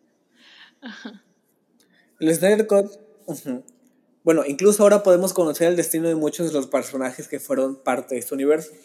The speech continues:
Speaker 2: Uno de esos personajes es Harley Quinn. Ella logró encontrar su destino en las manos de Bruce Wayne, o sea, Batman la mataba, quien logró escuchar sus últimas palabras acompañadas de su último deseo.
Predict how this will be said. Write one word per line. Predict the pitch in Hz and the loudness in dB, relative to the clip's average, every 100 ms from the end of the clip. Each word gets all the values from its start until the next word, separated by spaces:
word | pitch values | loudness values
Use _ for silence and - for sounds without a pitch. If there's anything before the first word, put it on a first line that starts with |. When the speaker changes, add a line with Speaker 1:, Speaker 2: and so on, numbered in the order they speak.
| _ _ _ | _ _ _
Speaker 2:
Uno | 190 208 | 0 2
de | |
esos | 208 214 | 2 0
personajes | 208 170 165 160 180 175 - - | -4 -2 -2 -4 -4 -8 -12 -4
es | 147 151 147 - | -2 -2 -4 -6
Harley | 123 127 131 131 | 0 2 0 -4
Quinn. | 196 202 185 - _ _ _ _ _ _ _ _ _ _ _ _ _ _ _ _ _ _ _ _ _ | -6 -6 -10 -18 _ _ _ _ _ _ _ _ _ _ _ _ _ _ _ _ _ _ _ _ _
Ella | 170 220 | 4 6
logró | 208 170 | 8 6
encontrar | 170 180 175 160 | 6 4 0 0
su | 165 180 | 0 0
destino | 151 - 160 175 | 0 0 -2 0
en | 170 | 0
las | 135 | -2
manos | 139 139 143 | -2 -4 -4
de | |
Bruce | 135 135 | -2 -4
Wayne, | 131 139 147 - _ | -2 -4 -4 -12 _
o | _ | _
sea, | - 131 - _ _ _ _ _ _ _ | -6 -6 -6 _ _ _ _ _ _ _
Batman | 123 127 | -4 -2
la | 127 | -4
mataba, | 120 151 151 - _ _ _ _ _ | -4 -6 -8 -10 _ _ _ _ _
quien | - 160 | 0 2
logró | 151 156 | 4 2
escuchar | 160 170 175 | 0 0 0
sus | 160 - | 0 -6
últimas | 170 170 165 | -6 -4 -4
palabras | - 151 147 165 170 - | -2 0 2 0 -2 -8
acompañadas | 151 151 143 135 135 135 135 | -8 -6 -4 -4 -4 -4 -6
de | |
su | 127 123 | -8 -8
último | 113 131 131 | -10 -6 -6
deseo. | 127 170 165 | 0 0 -2